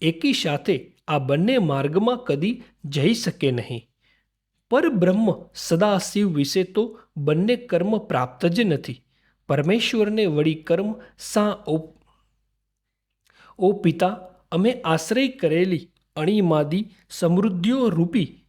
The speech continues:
પદવી તમારા જેવોને કદી હોઈ શકે નહીં. તમારી પદવીઓ તો યજ્ઞશાળાઓમાં જ હોય. તેઓને યજ્ઞમાં અન્નથી તૃપ્ત થયેલાઓએ જ કેવળ વખાણે છે અને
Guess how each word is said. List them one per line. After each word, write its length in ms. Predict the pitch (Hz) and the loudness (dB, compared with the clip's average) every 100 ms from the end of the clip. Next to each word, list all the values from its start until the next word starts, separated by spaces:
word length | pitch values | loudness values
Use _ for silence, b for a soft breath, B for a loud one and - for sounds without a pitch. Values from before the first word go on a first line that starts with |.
| _ - | _ -2
પદવી 420 | 151 147 170 208 | 0 2 0 0
તમારા 460 | - 143 147 165 | 0 0 2 2
જેવોને 600 | 165 165 135 139 156 160 175 | 0 -2 -2 0 2 2 -2
કદી 340 | 175 139 165 | -4 -4 -4
હોઈ 340 | - - 170 | -4 -2 0
શકે 380 | 214 208 196 151 | 0 -2 -2 -2
નહીં. 340 | 127 113 120 - b b b b - | -2 -6 -10 -12 b b b b -2
તમારી 420 | 180 214 254 285 | 2 4 2 2
પદવીઓ 640 | 277 160 147 190 220 160 120 - _ | 0 -2 0 0 2 2 -2 -16 _
તો 220 | 196 196 - | -4 -2 -2
યજ્ઞશાળાઓમાં 1080 | 147 156 208 214 151 123 123 139 180 226 | 0 2 0 -2 -2 -2 0 0 0 0
જ 100 | 214 | -2
હોય. 260 | 147 127 123 b b b b - | -2 -2 -4 b b b b -2
તેઓને 560 | 156 170 190 214 254 - _ | 2 2 2 -2 -4 -12 _
યજ્ઞમાં 560 | 143 151 156 185 190 202 | -4 -2 2 0 2 0
અન્નથી 680 | 196 156 165 214 202 208 190 | -2 -2 2 2 0 -2 -4
તૃપ્ત 440 | - 196 208 - | -2 -2 -2 -4
થયેલાઓએ 720 | 262 - 147 151 170 196 202 | -4 0 0 2 4 4 2
જ 160 | 139 - b b _ | -2 -8 b b _
કેવળ 300 | 156 170 202 | 0 2 2
વખાણે 560 | 147 131 - 170 190 175 | 2 -2 -2 0 2 0
છે 300 | - 147 - _ _ - | -2 -12 -18 _ _ -6
અને 300 | 147 127 | -2 -2